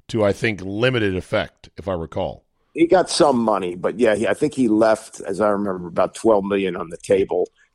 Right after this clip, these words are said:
Speaker 2: and the agent got him back, like, another two. But he
Speaker 1: And I
Speaker 2: wanted
Speaker 1: don't
Speaker 2: to
Speaker 1: think
Speaker 2: do it.
Speaker 1: Spurrier cared. He didn't want
Speaker 2: No.
Speaker 1: the money. He was so miserable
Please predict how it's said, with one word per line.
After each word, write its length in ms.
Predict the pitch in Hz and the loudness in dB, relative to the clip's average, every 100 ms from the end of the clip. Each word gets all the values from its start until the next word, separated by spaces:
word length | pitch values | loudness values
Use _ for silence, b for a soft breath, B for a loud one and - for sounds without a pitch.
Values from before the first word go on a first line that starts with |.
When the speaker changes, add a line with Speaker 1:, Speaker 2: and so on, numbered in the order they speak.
| - | -4
Speaker 2:
and 680 | 82 87 87 98 98 95 90 | 0 2 2 0 -4 -8 -2
the 180 | 98 | 2
agent 340 | 95 95 98 98 | 4 2 0 -2
got 180 | 87 92 | 0 0
him 140 | 90 | -2
back, 320 | 87 85 82 | 0 0 -2
like, 180 | 65 78 | -4 -4
another 460 | 82 80 80 78 78 | -2 0 -2 -4 -8
two. 340 | - 87 73 69 | -2 0 0 -4
But 140 | - - | -10 -10
he 380 | 90 95 - - | -12 -12 -4 2
Speaker 1:
And 40 | 151 | 4
I 20 | 165 | 4
Speaker 2:
wanted 60 | |
Speaker 1:
don't 100 | 226 | 4
Speaker 2:
to 60 | 226 | 2
Speaker 1:
think 100 | 226 | 0
Speaker 2:
do 40 | |
it. 20 | - | -2
Speaker 1:
Spurrier 440 | - 190 196 202 | 2 4 4 2
cared. 420 | 196 175 214 220 | 0 0 0 -2
He 160 | 120 165 | -2 2
didn't 300 | 196 190 156 | 2 2 -4
want 300 | 160 - - | 0 0 0
Speaker 2:
No. 80 | 160 | 0
Speaker 1:
the 20 | |
money. 240 | 165 202 | 0 0
He 60 | 165 | 2
was 160 | 143 - | 0 0
so 360 | - 196 190 | -2 0 2
miserable 760 | 196 185 196 135 131 85 71 | 4 4 4 2 -4 -6 -10